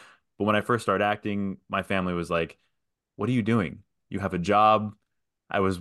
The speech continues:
you know, I was selling insurance at the time. I had got my licenses. They're like, "What is wrong with you?" Like, what this,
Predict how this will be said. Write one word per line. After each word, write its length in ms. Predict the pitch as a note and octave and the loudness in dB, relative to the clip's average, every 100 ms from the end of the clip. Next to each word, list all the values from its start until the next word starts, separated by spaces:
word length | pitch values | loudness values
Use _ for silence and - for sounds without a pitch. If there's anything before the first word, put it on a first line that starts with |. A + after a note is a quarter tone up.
| F2 | -4
you 80 | A#2 | 2
know, 220 | G2+ G2 | 4 4
I 220 | - G2+ | 2 2
was 260 | G2 F#2 - | 2 -2 -8
selling 320 | - A#2+ G#2+ G2 | -4 0 0 0
insurance 640 | F2+ - A2 A2 A2 A2 | -4 -4 0 0 -2 -4
at 80 | G2+ | -8
the 60 | |
time. 320 | G2 G#2+ G#2 G2 | -6 -2 0 0
I 40 | |
had 220 | F2+ F2 | -2 -2
got 160 | - E2 | -2 -2
my 80 | F2 | 0
licenses. 640 | F2+ A2 A2+ A2+ - G#2 | 2 2 0 -4 -4 -4
They're 80 | F#2+ | -2
like, 160 | F#2+ F#2+ | -2 -2
"What 180 | A#2 D3 | -2 -2
is 120 | A#2+ | -4
wrong 340 | G#2 A2 F3 | -2 -2 0
with 200 | C3+ F2+ | -4 -6
you?" 180 | D2 A1+ | -10 -10
Like, 220 | C2+ A2+ A#2+ | -4 -2 -2
what 160 | A2+ | -6
this, 200 | B2 - | -6 -10